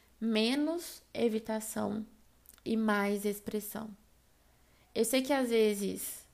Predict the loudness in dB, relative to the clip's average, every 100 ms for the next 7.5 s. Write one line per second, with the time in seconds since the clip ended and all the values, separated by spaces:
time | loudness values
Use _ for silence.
0 | _ -18 -6 0 4 4 6 4 2 6
1 | 6 6 2 -16 -20 _ -4 0 0 0
2 | -2 -4 -6 -2 -2 -2 -4 -6 -12 -20
3 | -20 -20 _ _ -2 2 4 4 4 6
4 | 6 6 2 -10 -6 -4 -4 -4 -6 -4
5 | -4 -4 -4 -4 2 4 4 4 4 4
6 | 4 6 6 4 -2 -2 -4 -4 -6 -4
7 | -4 -2 -2 -2